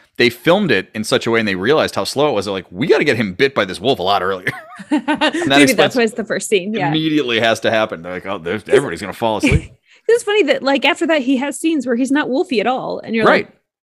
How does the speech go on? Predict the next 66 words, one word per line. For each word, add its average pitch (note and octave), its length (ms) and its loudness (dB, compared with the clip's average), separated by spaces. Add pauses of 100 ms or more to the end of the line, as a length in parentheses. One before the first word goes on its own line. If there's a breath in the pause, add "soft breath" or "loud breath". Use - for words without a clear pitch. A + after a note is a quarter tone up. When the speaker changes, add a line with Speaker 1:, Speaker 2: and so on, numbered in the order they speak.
(160)
Speaker 2:
"But - 140 -8
he B3+ 160 -2
just A#3+ 140 -6
got B3 140 -2
bit A#3+ 140 -4
by A3 140 -2
this G#3 160 -6
wolf. A3+ 160 -4
Should - 80 -12
we B3+ 80 -8
talk F#3+ 180 -8
about C#4+ 160 -8
this?" - 300 -12 (220)
Speaker 1:
Yeah. A#3 220 -2 (460)
Speaker 2:
Yeah. - 140 -10
Speaker 1:
Maybe. G#3 420 2 (140)
I A#2 80 2
don't E3+ 160 0
know. F#3+ 180 -6 (140)
I G2+ 80 -2
mean, A2+ 320 0
maybe A2+ 180 2
this B2+ 160 -2
was C#3 140 -10
the C3+ 100 -4
part C#3 240 0
of C3+ 80 -4
the, C3+ 220 -2
part C3+ 200 0
of C3+ 60 -4
the C#3 80 0
idea, B2 400 -4
but - 240 -10
it's, - 380 -10
it's C#3+ 180 -6
peculiar. - 600 -10
So, C#2+ 260 -16 (720 soft breath)
uh, D2+ 360 -6
I C3+ 120 4
am E3+ 160 4
glad D3 160 4
we C3 80 2
got B2 160 4
this G#2+ 160 -2
in. F#2 160 -2
I G#2+ 120 2
didn't D3 300 0
know C3 480 2 (180)
uh, G2+ 220 0
if G2+ 140 -6
we A#2+ 80 2
were G#2 180 2
ever A2 200 4
gonna G#2+ 140 -2
really G#2+ 160 2
have G2 80 2
a F2 40 -6
chance, B2+ 200 -4
'cause A2+ 100 -10
we D3+ 80 4
had F#3 60 6
to D#3 60 -6
go B2+ 100 0
find C3+ 420 -2
this G#2+ 160 -6
movie. A#2+ 260 -4